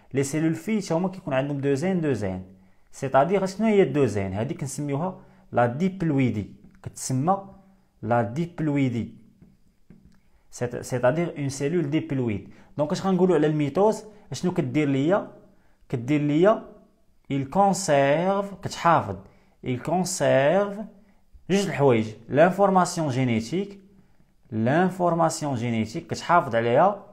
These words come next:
علاش؟ حيت هاد لانفورماسيون جينيتيك اللي كانت هنا، هادي بحالها فوتوكوبي ديالها هادي وهادي. لانفورماسيون جينيتيك، il conserve l'information génétique. واخا.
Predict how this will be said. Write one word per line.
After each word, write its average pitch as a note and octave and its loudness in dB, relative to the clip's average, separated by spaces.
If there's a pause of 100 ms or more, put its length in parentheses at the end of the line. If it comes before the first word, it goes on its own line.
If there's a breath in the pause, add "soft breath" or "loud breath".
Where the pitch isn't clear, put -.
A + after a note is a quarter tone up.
(420 loud breath)
علاش؟ D#3 4
حيت C3 -6
هاد F3 0
لانفورماسيون E3 0
جينيتيك C#3+ -6
اللي C#3+ -4
كانت C#3+ -8
هنا، G#3+ -6 (680 loud breath)
هادي E3+ 4
بحالها D3+ 6
فوتوكوبي F#3 0
ديالها C3 2
هادي D#3 -2
وهادي. G#2 -2 (600 loud breath)
لانفورماسيون C3+ 0
جينيتيك، G2+ -8 (800)
il A2+ -6
conserve C3 0 (500 soft breath)
l'information D3+ -2
génétique. G2 -6 (760)
واخا. - -4